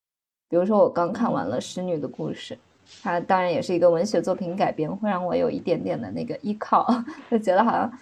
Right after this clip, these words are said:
Speaker 1: 虽然我在娱乐，但是它是和我的专业有点相关性的。看似相关，其实无关的事情。<laughs>
Speaker 2: 还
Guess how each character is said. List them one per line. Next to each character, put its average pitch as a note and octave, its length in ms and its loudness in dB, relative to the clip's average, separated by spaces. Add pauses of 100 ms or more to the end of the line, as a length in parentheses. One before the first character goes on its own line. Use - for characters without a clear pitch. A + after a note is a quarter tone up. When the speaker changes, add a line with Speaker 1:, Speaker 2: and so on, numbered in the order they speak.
(120)
Speaker 1:
虽 - 200 2
然 C4+ 100 8
我 G#3 160 4
在 F3 460 0
娱 D#3 160 2
乐， F3+ 200 6
但 F#3+ 220 4
是 G#3 160 0
它 G3+ 180 4
是 G#3 160 0
和 G3+ 160 2
我 D#3+ 160 2
的 B2+ 300 0
专 F#3+ 260 2
业 F3 140 6
有 D3+ 140 2
点 D#3 180 0
相 E3 240 -4
关 D#3+ 180 -2
性 - 300 -8
的。 G#3 100 -14 (1160)
看 A#3 200 4
似 G3+ 320 -4
相 G3 160 2
关， G3 220 4
其 G#3 100 -2
实 F#3+ 120 0
无 E3+ 80 4
关 E3 200 2
的 E3 80 -2
事 F3 160 -4
情。 - 220 -8
<laughs> B3 480 -2 (2250)
Speaker 2:
还 F4 80 -18